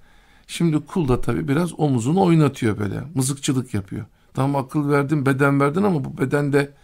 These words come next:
yemeden olmuyor ki. Değil mi? Yani bi-, bunun da bir ihtiyacı var. Bu ihtiyacı, ona gerekli olan ihtiyacı bittikçe ona veren,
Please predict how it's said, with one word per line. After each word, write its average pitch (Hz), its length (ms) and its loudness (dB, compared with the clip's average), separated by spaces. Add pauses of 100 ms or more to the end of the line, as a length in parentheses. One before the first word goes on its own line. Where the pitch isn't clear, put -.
(260)
yemeden 135 400 4
olmuyor 135 360 4
ki. - 240 -2 (1300)
Değil 190 120 2
mi? 247 140 0 (520)
Yani 127 360 4
bi-, 123 260 -6
bunun 160 240 6
da 208 120 6
bir 226 60 4
ihtiyacı 233 560 2
var. 185 320 -4 (1500)
Bu 208 140 0
ihtiyacı, 175 1200 4
ona 170 220 4
gerekli 160 460 2
olan 151 340 2
ihtiyacı 123 880 -2
bittikçe 170 540 -2
ona 143 300 4
veren, 120 360 2